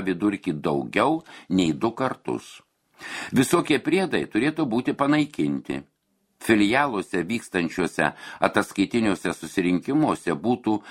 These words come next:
išklausomos dvi metinės ataskaitos. Viena – filialo pirmininko ir tarybos veikla,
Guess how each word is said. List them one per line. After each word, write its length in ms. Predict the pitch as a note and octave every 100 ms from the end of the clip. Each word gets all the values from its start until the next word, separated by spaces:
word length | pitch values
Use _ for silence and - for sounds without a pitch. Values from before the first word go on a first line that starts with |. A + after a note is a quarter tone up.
| -
išklausomos 960 | - F#2+ - G#2+ A2+ A#2+ A#2 A#2+ A#2+ G2 D2
dvi 400 | C2 D#2+ C#3+ D#3 -
metinės 640 | D#2+ F#2 G2+ A2 G#2 F#2+
ataskaitos. 880 | G2 - - - - _ _ _ - _ _ _ -
Viena – 460 | D#2+ B2 A#2 E2 - _ _ _
filialo 600 | - F#2+ F2 D2+ C2+ A#1+
pirmininko 920 | B1 - C#2+ C2+ D2+ G2+ A#2+ C#3+ D3+ D3 - -
ir 180 | - F#2
tarybos 600 | - D#2 C2 A#1+ E2 -
veikla, 560 | G2 C3 C3 C#3 D3 D3